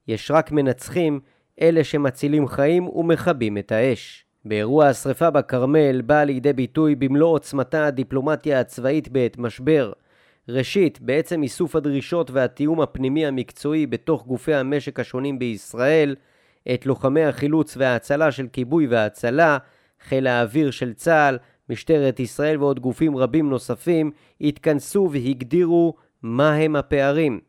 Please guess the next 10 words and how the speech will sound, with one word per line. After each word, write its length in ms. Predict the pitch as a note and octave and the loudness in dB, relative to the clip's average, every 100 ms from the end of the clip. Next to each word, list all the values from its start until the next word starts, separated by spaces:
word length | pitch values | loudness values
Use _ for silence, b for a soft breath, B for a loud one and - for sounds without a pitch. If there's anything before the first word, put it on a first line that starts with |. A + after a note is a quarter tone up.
| _ | _
בהמשך 600 | C3+ B2+ B2 A#2 G3 E3 | -2 2 2 0 2 2
הועברו 520 | - C#3 A#2+ A2+ E3 | 2 0 0 0 2
הבקשות 760 | E3+ C3+ A#2+ A#2+ - F3 E3 - - | 4 2 0 -4 0 2 2 -2 -6
והדגשים 880 | A#2+ B2 A#2+ A#2 B2+ A2+ F#3+ F3 C3+ | 0 2 0 0 -2 0 0 0 0
למדינות 680 | A#2 A2+ G#2+ B2+ D#3+ E3 | -4 -4 -4 0 2 0
שעימן 420 | - C#3 B2+ D3+ D#3 | 0 -6 -2 -2 -4
קיימים 600 | - C3 B2 C#3+ E3 D#3+ D3+ b - | -4 -2 -2 -2 -2 -4 -8 b -8
הקשרים 520 | B2+ - D#3+ D#3+ F3+ | -8 -2 0 2 2
הדיפלומטיים 720 | D3 A#2+ - B2 D3 - D3 | 0 -2 -2 -2 0 -2 -2
הצבאיים, 720 | B2 - A#2 A2+ A#2 D#3 C3+ | -4 -6 -4 -2 0 0 -2